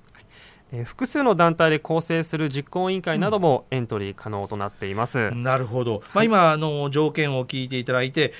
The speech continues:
Speaker 2: あ、は-、条件にはまってるなっていう方は、
Speaker 1: はい。
Speaker 2: じゃあ、実際にエントリーするにはどうしたらいいんでしょうか？
Speaker 1: はい。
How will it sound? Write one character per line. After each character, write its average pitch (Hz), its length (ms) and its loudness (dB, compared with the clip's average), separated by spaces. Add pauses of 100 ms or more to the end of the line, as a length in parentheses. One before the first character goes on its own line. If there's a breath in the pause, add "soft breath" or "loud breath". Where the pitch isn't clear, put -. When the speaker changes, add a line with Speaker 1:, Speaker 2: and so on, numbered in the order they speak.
(100)
Speaker 2:
あ、 165 180 2
は-、 165 220 -2
条 160 160 2
件 170 80 0
に 139 60 0
は 139 200 -4
ま 156 100 4
っ 160 60 -4
て 156 100 -2
る 170 60 2
な 262 80 6
っ 311 40 2
て 269 100 -2
い - 20 -4
う 160 100 0
方 131 220 0
は、 120 100 0
Speaker 1:
は - 40 -10
い。 - 160 -18
Speaker 2:
じ 220 60 4
ゃ - 20 4
あ、 170 160 -2
実 220 100 -4
際 254 180 0
に 190 80 -8
エ 339 140 2
ン 392 240 -2
ト 311 140 2
リ 285 220 0
ー - 20 -2
す - 260 -8
る 302 100 -2
に 302 80 -2
は 269 60 6
ど 226 120 4
う 202 40 6
し - 40 -6
た - 40 6
ら 156 60 6
い - 20 4
い 135 40 -2
ん - 20 -4
で 117 80 -2
し - 100 -6
ょ 110 60 0
う 101 40 -4
か？ - 300 -8
Speaker 1:
は - 200 -2
い。 160 100 -2